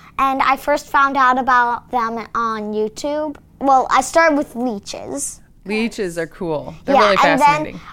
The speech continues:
Speaker 1: I found this video of Asian carp, and it was basically a video of a carp getting into a boat and smacking a person in the face five times.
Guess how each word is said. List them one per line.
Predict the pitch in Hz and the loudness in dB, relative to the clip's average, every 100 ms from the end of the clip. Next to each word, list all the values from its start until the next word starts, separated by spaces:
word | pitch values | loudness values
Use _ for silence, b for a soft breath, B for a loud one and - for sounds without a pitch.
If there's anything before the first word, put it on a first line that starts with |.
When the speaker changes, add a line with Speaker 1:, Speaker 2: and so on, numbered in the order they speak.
| - | -2
Speaker 1:
I | 277 | 2
found | 285 285 320 | 4 4 4
this | 330 330 | 0 0
video | 294 302 285 277 | 0 2 2 2
of | - 233 - | 0 -2 -2
Asian | 254 269 302 277 | -2 -2 -4 -6
carp, | - 233 311 - - _ b b b - | -4 -2 -2 -6 -20 _ b b b -4
and | 254 | -2
it | |
was | 277 285 | 0 -2
basically | - 262 269 320 294 285 - | 0 -2 -2 -4 -4 -2 -2
a | |
video | 240 247 254 247 240 226 - | -2 -2 0 0 0 -2 -4
of | 226 220 202 - - - | -2 -2 -8 -18 -20 -16
a | |
carp | 233 254 226 214 - - b b b b | -8 -2 -2 -2 -8 -18 b b b b
getting | - 247 254 | 0 2 2
into | 269 269 302 | 0 -2 0
a | 269 | 0
boat | 233 226 220 | 0 -2 -4
and | 233 | -8
smacking | 214 220 208 233 | -8 -6 -6 -8
a | 220 | -10
person | 208 208 220 | -10 -12 -10
in | 208 208 | -10 -10
the | 196 | -12
face | - 196 - | -14 -14 -14
five | - 90 - | -16 -18 -18
times. | - - - - - | -20 -20 -20 -18 -16